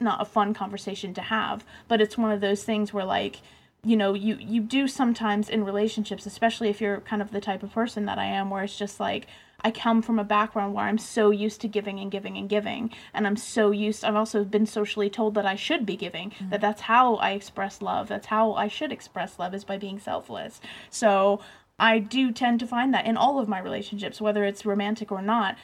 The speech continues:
Speaker 1: that my instinct immediately is to give and give and give so that I become useful and helpful to somebody, and then therefore they, they ch-, have some affection for me. And not, one of the things that I'm trying really, really hard to learn now is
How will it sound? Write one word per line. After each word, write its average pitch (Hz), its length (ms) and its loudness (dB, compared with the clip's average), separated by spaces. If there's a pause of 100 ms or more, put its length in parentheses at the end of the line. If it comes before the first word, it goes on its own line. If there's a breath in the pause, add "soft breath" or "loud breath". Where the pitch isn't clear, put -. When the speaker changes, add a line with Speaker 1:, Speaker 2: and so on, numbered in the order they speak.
(120)
Speaker 1:
that 208 160 4
my 208 260 4
instinct 247 520 2
immediately 226 640 0
is 202 160 -8
to 233 100 -4
give 202 300 2
and 202 120 -2
give 190 180 -6
and 190 120 -8
give 208 360 0 (180 loud breath)
so - 160 0
that 208 180 4
I 208 140 4
become 196 720 -4
useful 214 580 0
and 202 160 -6
helpful 214 380 -2
to 202 120 -8
somebody, 190 400 -6
and 202 160 -2
then 196 120 -4
therefore 202 320 -4
they, 185 200 -8 (140)
they 185 320 -6 (460)
ch-, - 180 -10
have 185 240 -2
some 202 140 -6
affection 214 480 -4
for 185 180 -8
me. - 220 -10 (260 loud breath)
And 214 60 -2
not, 214 180 2
one 226 200 4
of 214 60 2
the 214 80 2
things 220 260 0
that 196 80 0
I'm 202 100 -2
trying 208 320 0
really, 202 240 0
really 196 240 -4
hard 190 220 -6
to 185 100 -10
learn 240 320 4
now 202 340 -2 (300 loud breath)
is 202 400 4